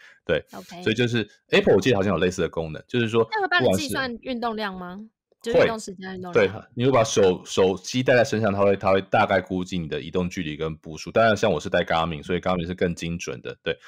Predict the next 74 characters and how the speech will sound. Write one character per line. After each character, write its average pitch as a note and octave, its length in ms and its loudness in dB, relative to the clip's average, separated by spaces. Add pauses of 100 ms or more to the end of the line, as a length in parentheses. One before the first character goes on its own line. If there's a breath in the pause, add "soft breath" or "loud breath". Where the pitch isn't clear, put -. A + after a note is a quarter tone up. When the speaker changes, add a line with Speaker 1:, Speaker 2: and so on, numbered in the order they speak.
(120)
Speaker 1:
我 G#2 80 0
只 G#2+ 140 0
是 A2+ 80 2
说， A2 200 2 (280 loud breath)
对 C#3 160 4
于 A#2 100 4
没 G#2+ 220 4
有 A2+ 120 6
穿 G#2 200 0
戴 G#2 100 4
装 G2 260 0
置， F#2+ 280 -2
或 F#2 120 0
是 F#2 120 -2
像 F#2 140 0
Apple F2+ 240 0
Watch、 F2+ 280 2
Garmin F2 380 0
的， D2 260 -6
的 D2 220 -8
朋 F2 180 -2
友 F#2 100 2
来 D2+ 140 0
说 F2 220 -6
的 E2 40 -4
话， F2 120 0 (320 soft breath)
基 C#3 160 0
本， - 100 -12 (140)
就 D#3+ 160 4
算 B2+ 180 2
是 A#2+ 140 -2
用 G#2+ 280 2
你 E2 60 -6
的 E2+ 180 -2 (120)
这 F#2+ 100 -8
个 F2+ 80 -6
Google F#2+ 400 0
Calendar， F2 640 0
啊， E2+ 80 -10
我 F2 120 -4
相 A2+ 220 0
信 G#2+ 160 -2
基 G#2 160 -4
本 F2 140 0
上 F#2 100 0
在， F#2 100 2 (160)
在 G2+ 120 2
家 F#2 100 2
工 F2+ 160 -4
作 F#2 180 -4
的 D2 60 -4
人， D2 100 -6
很 D#2+ 140 -6
多 F2+ 120 -2
人 E2+ 60 -2
都 E2 100 -2
用 E2 100 -6
Google D#2+ 240 -10
Calendar， D2 480 -4
然 C#2+ 100 -12
后 D2 160 -6
开 D2+ 160 -6
会， C#2+ 220 -6
像 D#2+ 120 -8
我 D2+ 60 -6
们 D2 60 -14
用 D#2+ 60 -18
Google D#2 200 -8
Meet D#2+ 300 -12
约 D#2+ 120 -12
时 D#2 160 -14
间。 D#2+ 220 -10 (460 loud breath)
所 G2+ 120 2
以 G2+ 80 4